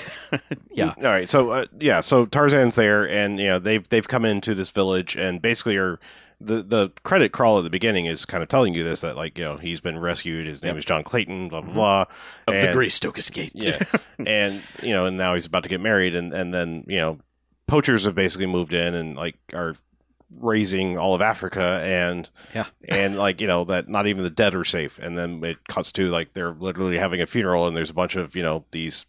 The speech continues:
Speaker 2: asshole dudes, all, all white dudes, just standing there like, "Oi, you know,
Speaker 1: Yeah.
Speaker 2: where's, where are you going with that,
Speaker 1: <laughs>
Speaker 2: you know, dead body? Let's, let's see what he's got."
Speaker 1: Yeah.
Speaker 2: And, and shoot a couple people and, or rip this medallion thing off the, off the corpse,
Speaker 1: Mm-hmm.
Speaker 2: which this guy is a little incensed by, obviously, 'cause it's his dad.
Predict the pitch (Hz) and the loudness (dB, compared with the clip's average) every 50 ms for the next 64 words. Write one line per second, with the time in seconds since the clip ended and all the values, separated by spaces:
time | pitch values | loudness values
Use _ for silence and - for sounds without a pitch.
0 | _ - 76 73 - - 92 90 85 78 - _ - 92 90 90 90 - - - | _ -6 -4 -4 -4 -4 -4 -6 -6 -6 -8 _ -6 -4 -4 -4 -6 -6 -8 -6
1 | 78 80 87 87 - - - 82 113 127 131 135 143 120 101 101 104 110 104 - | -6 -4 -4 -6 -6 -6 -2 0 2 4 4 4 4 2 0 0 -2 0 -2 -2
2 | - - 101 - - 120 120 117 110 107 107 107 104 101 98 95 - - - - | -4 -4 -4 -2 0 0 0 2 2 2 2 2 4 4 2 2 0 -6 -20 -20
3 | _ _ _ - - 190 185 147 98 - - _ _ - 110 98 87 98 113 107 | _ _ _ 2 4 6 6 6 4 0 -4 _ _ -2 0 2 2 2 2 0
4 | 104 107 120 123 113 117 113 135 139 135 135 135 151 151 143 139 135 151 156 147 | 0 0 2 2 2 2 4 4 6 6 6 6 6 6 6 6 6 6 4 4
5 | - - - - - - - 147 139 120 120 107 - 143 139 131 117 - 170 156 | 2 -2 -8 -20 -20 -8 -2 2 4 4 4 4 4 4 4 4 4 4 4 6
6 | 127 110 104 98 98 117 120 - 131 131 - - 147 131 131 143 139 123 - 110 | 6 4 4 4 4 2 2 4 2 2 2 4 6 6 6 6 6 4 4 4
7 | 95 90 - 147 127 113 - 82 104 104 95 95 - - - 127 110 - _ - | 4 4 4 4 4 2 2 0 0 -2 -2 -2 -4 -2 -2 -2 -2 -4 _ -10
8 | - - 101 - 98 82 92 - 98 95 - 101 110 110 95 85 82 - _ _ | -6 -4 -2 -2 -2 -4 -4 -6 -6 -4 -2 -2 0 0 0 0 -4 -6 _ _
9 | _ _ _ _ _ _ _ - - 92 101 87 82 95 104 101 - - 98 87 | _ _ _ _ _ _ _ -10 -6 -4 -4 -4 -2 0 0 0 2 2 0 0
10 | - - - - - - 90 90 95 95 98 98 92 87 82 92 90 85 85 85 | 0 -4 -8 -10 -8 -6 -2 0 2 2 2 2 2 0 -2 -2 -2 -2 -2 -4
11 | - - - 85 85 80 73 - 73 76 78 - - - - 127 95 76 - - | -4 -6 -6 -6 -6 -6 -6 -8 -8 -8 -8 -8 -6 -2 0 0 0 0 -4 -8
12 | 135 131 143 180 196 - - - _ _ _ - 90 - - - 95 85 - 90 | -10 -8 -8 -10 -10 -12 -14 -20 _ _ _ -8 -6 -6 -4 -4 -4 -4 -2 0
13 | 85 80 78 78 82 80 78 76 73 71 71 - - - 135 113 - - 80 76 | 0 0 -2 -4 -4 -6 -6 -6 -6 -6 -8 -4 0 0 0 0 0 -2 -2 -2
14 | 80 80 71 71 73 73 71 - - 80 87 - 85 78 80 - - 73 - - | -2 -4 -4 -6 -6 -6 -8 -8 -8 -8 -8 -8 -8 -10 -10 -12 -14 -14 -8 -4
15 | 101 87 80 80 82 | -2 -2 -2 -2 -4